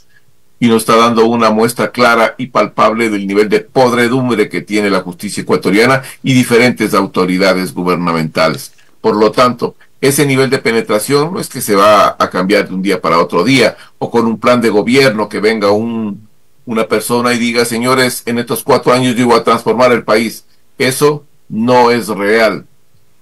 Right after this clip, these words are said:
Eso es una utopía. Y por lo tanto, lo que se tiene que hacer es establecer políticas públicas de largo alcance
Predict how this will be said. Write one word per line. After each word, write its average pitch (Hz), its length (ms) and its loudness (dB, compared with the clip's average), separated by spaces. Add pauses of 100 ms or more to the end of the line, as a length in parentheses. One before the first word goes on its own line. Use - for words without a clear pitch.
(140)
Eso 135 440 -2 (200)
es - 440 -4 (120)
una 117 260 2
utopía. 107 680 0 (580)
Y 113 100 -4
por 113 160 2
lo 107 120 4
tanto, 123 440 0
lo 113 120 -2
que 113 100 -6
se 104 120 -4
tiene 139 280 0
que 123 80 0
hacer 131 420 0
es - 540 -4 (280)
establecer 117 840 0
políticas 110 580 -4
públicas 117 500 -2
de 92 100 0
largo 101 340 0
alcance 107 640 -4